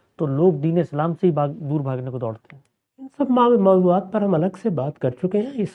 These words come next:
Speaker 2: وقت تو ہمارا موضوع یہ ہے کہ جماعت اسلامی کا ماضی کیا ہے، اس کا حال کیا ہے، اس کا مستقبل کیا ہے۔ یعنی یہ دیکھنا چاہیے کہ انہوں نے کن چیزوں کو موضوع بنایا، انہوں نے کیا راستہ اختیار کیا، وہ کیا منزل طے کر کے چلے،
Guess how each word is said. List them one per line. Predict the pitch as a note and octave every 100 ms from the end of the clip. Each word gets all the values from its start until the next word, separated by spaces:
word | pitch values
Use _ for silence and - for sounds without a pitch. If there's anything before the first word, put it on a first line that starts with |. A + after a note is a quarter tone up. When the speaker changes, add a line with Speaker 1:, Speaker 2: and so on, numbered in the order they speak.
| G3+
Speaker 2:
وقت | G3
تو | F#3+
ہمارا | C3+ A#2 C#3+
موضوع | C3+ B2 D3
یہ | D#3 D#3+ B2
ہے | D3+
کہ | -
جماعت | C3 A2+ A2 E3 -
اسلامی | A3 - B2 A2+ B2 F3+ _ -
کا | A2+
ماضی | A2 G2+ C#3
کیا | F3 F3+ F3 D3+
ہے، | F#3 _
اس | C3+ -
کا | C#3 A2
حال | G#2+ B2
کیا | B2+ F3 D#3+
ہے، | A#3
اس | G#3 -
کا | D#3+
مستقبل | D#3 - F#3 A2+ F#2+
کیا | F#2+ G#2+
ہے۔ | G#2 - _ _ _ - _ _ _
یعنی | C#3 B2 B2
یہ | F3+
دیکھنا | D3 A#2+ - C3+
چاہیے | B2 A#2 B2 F#3+
کہ | G3+ F3+ -
انہوں | D3+ E3+
نے | F3 F3
کن | E3+ F#3+ F#3+
چیزوں | E3+ C3 B2
کو | B2
موضوع | G#2 G#2 B2+
بنایا، | D#3+ D#3 D3 D#3+ F#3 _ -
انہوں | C#3 C#3+
نے | C3+
کیا | - E3+
راستہ | B2 G#2 - -
اختیار | D3+ D3+ D3+ C#3+
کیا، | D3 - D3 F3+ - _ _ _ _
وہ | C#3+
کیا | C#3+ - F#3
منزل | D#3+ A2+ A#2 F3
طے | F3 E3 E3
کر | D#3
کے | D3+ D3+
چلے، | C#3+ C3+ C3 D#3+